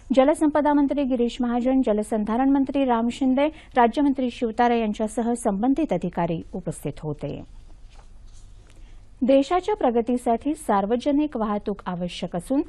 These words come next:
नागरिकांनी सार्वजनिक वाहतुकीवर भर द्यावा, असं आवाहन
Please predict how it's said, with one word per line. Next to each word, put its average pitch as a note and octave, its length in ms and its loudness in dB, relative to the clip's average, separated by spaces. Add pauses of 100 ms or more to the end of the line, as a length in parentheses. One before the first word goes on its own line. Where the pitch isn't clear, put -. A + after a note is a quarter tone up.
(240)
नागरिकांनी C#4+ 680 4
सार्वजनिक B3 760 2
वाहतुकीवर G#3+ 640 -2
भर A3 360 -2
द्यावा, E3+ 440 0
असं - 180 -8
आवाहन A3 400 0